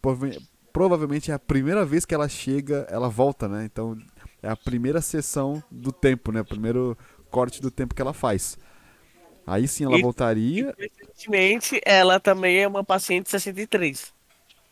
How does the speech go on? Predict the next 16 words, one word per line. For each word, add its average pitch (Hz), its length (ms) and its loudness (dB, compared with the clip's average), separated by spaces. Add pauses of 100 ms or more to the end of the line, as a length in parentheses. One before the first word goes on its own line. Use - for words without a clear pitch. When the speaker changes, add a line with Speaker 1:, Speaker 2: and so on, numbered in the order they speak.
(1600)
Speaker 1:
É, 147 280 0
exato. 139 440 -2 (840)
Exato. 117 420 -4 (800)
Então, 127 240 0 (520)
com 165 260 6
conhecimento 175 720 2
de, 160 420 -2
de, 135 640 -2 (240)
do, 113 240 -2
do, 104 320 -4
do 113 220 -6
futuro 147 440 0
mais 156 180 -2
que - 100 -10
futuro, 165 400 -2
né? 131 160 -8